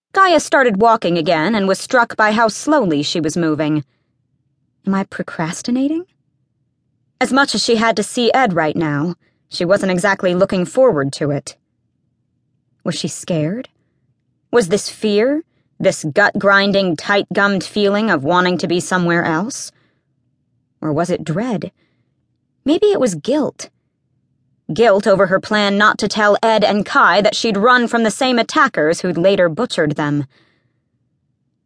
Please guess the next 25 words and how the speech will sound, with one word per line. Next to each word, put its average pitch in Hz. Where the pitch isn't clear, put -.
A 330
vision 370
of 277
Ed's 247
back 254
with 233
the 226
blood-encrusted 233
X 190
that 175
had 185
been 170
slashed 202
into 196
it 135
flashed -
through 165
Gaia's 160
mind, 151
sending 202
a 180
shiver 170
through 160
her 165
body. 165